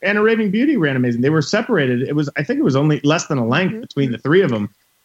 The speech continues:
Speaker 1: Um, and congratulations to Peter Brandt, who is, you know, uh, one of Chad Brown's biggest owners.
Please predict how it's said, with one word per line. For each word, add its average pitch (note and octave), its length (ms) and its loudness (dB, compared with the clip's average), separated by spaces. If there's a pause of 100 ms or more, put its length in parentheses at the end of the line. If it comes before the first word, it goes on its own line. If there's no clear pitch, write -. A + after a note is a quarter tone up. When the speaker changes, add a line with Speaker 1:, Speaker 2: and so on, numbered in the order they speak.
Speaker 1:
Um, C3+ 360 0
and D3 200 0
congratulations E3 640 -2
to - 100 -6
Peter F#3+ 300 -2
Brandt, C3+ 400 -2
who B2+ 240 0
is, A#2+ 260 -2
you F3 80 -2
know, C#3 100 0
uh, E2 240 -6
one D3 220 2
of C#3 200 0
Chad C3+ 280 0
Brown's A#2+ 260 0
biggest C3+ 360 -2
owners. G#2+ 400 -2